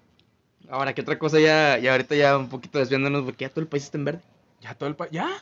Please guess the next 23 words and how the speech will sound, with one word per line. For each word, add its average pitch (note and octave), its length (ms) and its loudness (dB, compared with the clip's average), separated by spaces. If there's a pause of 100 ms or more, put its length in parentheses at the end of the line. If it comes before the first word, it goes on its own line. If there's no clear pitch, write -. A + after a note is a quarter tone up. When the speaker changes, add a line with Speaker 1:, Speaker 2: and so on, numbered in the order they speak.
(380)
Speaker 1:
Sí, D3 180 -6
todo D#3 140 -10
el D#3+ 80 -12
país D3+ 160 -4
está D#3 160 -10
en D3 80 -6
verde. D#3 240 -4
Speaker 2:
Ya C#3+ 100 2
hace E3 140 2
una G3+ 100 2
semana E3+ 300 2
nos E3+ 120 2
faltaba F3 280 -2
un F3+ 100 -2
estado, D3+ 320 -4
¿no? F3+ 240 -6
Speaker 1:
Digo, F#3+ 340 6
i-, C#3+ 260 6
igual C#3 280 6
este, C#3 880 0
va-, A#2+ 280 2
van B2+ 380 2
como C3 640 -2